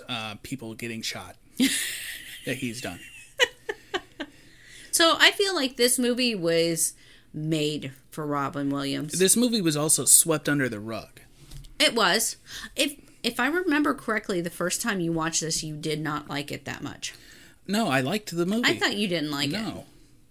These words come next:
Speaker 1: It, it was about a guy or a kid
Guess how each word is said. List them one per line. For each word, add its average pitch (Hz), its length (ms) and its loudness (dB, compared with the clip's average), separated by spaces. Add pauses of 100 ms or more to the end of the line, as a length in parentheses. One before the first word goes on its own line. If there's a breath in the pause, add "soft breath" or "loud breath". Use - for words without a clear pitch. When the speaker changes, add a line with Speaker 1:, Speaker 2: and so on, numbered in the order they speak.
(380)
Speaker 1:
It, 160 300 -2
it 170 80 -4
was 170 140 2
about 156 240 2
a 151 40 0
guy 147 540 2 (240)
or 147 140 0
a 131 60 -2
kid 135 520 0